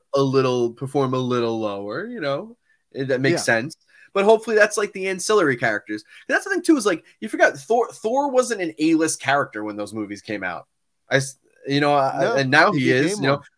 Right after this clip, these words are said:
Speaker 2: Yeah.
Speaker 1: listen,
Speaker 2: Yeah.
Speaker 1: Iron Man, Captain America, all those, all the Avengers they brought in this movie were all B, C,
Speaker 2: Look
Speaker 1: D
Speaker 2: at the
Speaker 1: tier
Speaker 2: Guardians
Speaker 1: characters.
Speaker 2: of the Galaxy. Those were D-listers. Who knew about the
Speaker 1: Yeah.
Speaker 2: Guardians unless you were a hardcore Marvel fan,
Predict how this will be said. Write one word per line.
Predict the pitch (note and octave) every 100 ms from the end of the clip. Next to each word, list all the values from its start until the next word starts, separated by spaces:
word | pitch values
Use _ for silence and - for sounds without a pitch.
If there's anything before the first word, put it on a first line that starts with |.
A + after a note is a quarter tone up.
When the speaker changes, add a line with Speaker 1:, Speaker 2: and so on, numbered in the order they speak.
| B2+
Speaker 2:
Yeah. | D3
Speaker 1:
listen, | E3+ C4+ A2+ -
Speaker 2:
Yeah. | F#3
Speaker 1:
Iron | B3 F3+
Man, | C3+ A#2+ G2+ -
Captain | F3+ F3 D#3
America, | G#3 C3
all | D3+ F#3+
those, | C#3 A#2+ -
all | G3+ A#3+
the | D3+
Avengers | E3 D3 B2
they | B2
brought | C#3+
in | C3+
this | B2+
movie | D3+ A#2
were | A#2+
all | C3 C#3+ A2 G2+ _ -
B, | D3 C3 A#2
C, | - C#3 B2 A2+
Speaker 2:
Look | E3
Speaker 1:
D | -
Speaker 2:
at | A#3
the | A3
Speaker 1:
tier | C3
Speaker 2:
Guardians | E3 F3 G#3 G#3+
Speaker 1:
characters. | A3 G#3+ G3+
Speaker 2:
of | G#3+
the |
Galaxy. | G#3+ A#3 B3 A#3 - F3 C3+
Those | F3+ A3+ F#3+
were | G3+
D-listers. | F3+ D3+ B3+ C4 G#3 F3 - C3+ G#2+
Who | F3+ A#3+
knew | A3 A#3+ A#3+
about | G#3+ G#3+ G#3+
the | A#3
Speaker 1:
Yeah. |
Speaker 2:
Guardians | G3+ G#3 A3 G3+ E3+ D#3
unless | D#3 D#3+ E3+
you | G3 F#3
were | F3
a | D#3+
hardcore | D3+ E3+ F#3 E3+ - F3 E3+
Marvel | E3 F3 E3+ D#3
fan, | - B2+ G2